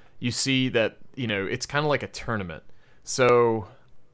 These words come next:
I guess a question that could be on some people's minds that, uh,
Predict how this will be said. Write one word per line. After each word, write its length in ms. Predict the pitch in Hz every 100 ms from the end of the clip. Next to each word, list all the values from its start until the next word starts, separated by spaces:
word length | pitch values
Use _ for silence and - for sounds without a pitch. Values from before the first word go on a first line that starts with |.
| - -
I 60 |
guess 240 | 123 151 151
a 60 |
question 400 | - 151 - 147
that 140 | 120 -
could 220 | 190 170
be 100 | 156
on 120 | 127
some 180 | - 127
people's 300 | 131 110 117
minds 540 | 117 120 110 101 101
that, 320 | 107 98 - -
uh, 240 | 110 101